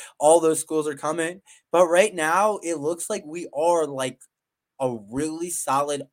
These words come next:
upper echelon, middle of the pack Big Ten team, which I think is where we wanna be. So I'm interested to see if we continue to do well and we're able to get to nine, maybe ten wins on the season. Ten wins would be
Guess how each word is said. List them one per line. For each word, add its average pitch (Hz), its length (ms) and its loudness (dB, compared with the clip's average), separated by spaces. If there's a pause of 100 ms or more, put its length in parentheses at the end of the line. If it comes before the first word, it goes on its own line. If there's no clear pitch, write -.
upper 147 480 -4
echelon, 139 760 -6
middle 139 220 -4
of 139 40 -10
the 135 120 -8
pack 127 360 -8
Big 120 200 -10
Ten 120 220 -10
team, 120 260 -8
which 120 180 -10
I 131 140 -6
think 139 300 -12
is 131 140 -12
where 117 300 -6
we 123 120 -10
wanna 113 340 -10 (120)
be. 131 320 -2 (160)
So 143 220 2
I'm 147 160 -2
interested 170 400 -10
to 143 60 -12
see 139 200 -8
if 131 120 -10
we 135 80 -12
continue 175 680 -12
to - 160 -14
do 147 180 -8
well 143 240 0
and 131 100 -8
we're 123 180 -8
able 139 180 -6
to 143 80 -12
get 139 140 -10
to 123 120 -18
nine, 117 380 -10
maybe 135 340 -8
ten 175 380 -12
wins 185 420 -4 (240)
on 139 200 2
the 135 80 -2
season. 131 420 -8 (100)
Ten 170 240 -6
wins 180 220 -6
would 143 120 -6
be 131 200 -6